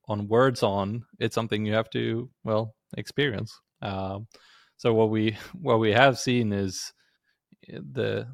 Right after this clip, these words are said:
the sort of most effective way is just get people to try the product, because it's, it's a really, really good experience if you're used to, you know, the typical way of building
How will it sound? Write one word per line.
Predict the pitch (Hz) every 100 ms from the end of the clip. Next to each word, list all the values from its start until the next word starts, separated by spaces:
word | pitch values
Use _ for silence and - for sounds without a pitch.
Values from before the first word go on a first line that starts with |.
| -
the |
sort | 107 113
of | 104
most | 107 113 - -
effective | - 120 120 - 104
way | 98 95 98
is | 95
just | - 98 -
get | - 107 -
people | 113 - 113
to | 113
try | - 117
the | 113
product, | 127 135 113 -
because | 107 110 104
it's, | 107 104 - - _ _
it's | 117 -
a | 107
really, | 104 104 104 104 117 _ _ _ - _
really | 165 139 131 139 117 113 107 - _ _ _ _ 120
good | 110 139
experience | 135 127 - 127 117 110 107 107
if | 107 98
you're | 101
used | 101 107 - -
to, | 98 98 98 - _ _ _ _ _ _ - 180 -
you | 113
know, | 95 - -
the | 104
typical | - 131 - 117 107 98
way | 101 98
of | 95 95
building | 101 98 98 95 95 101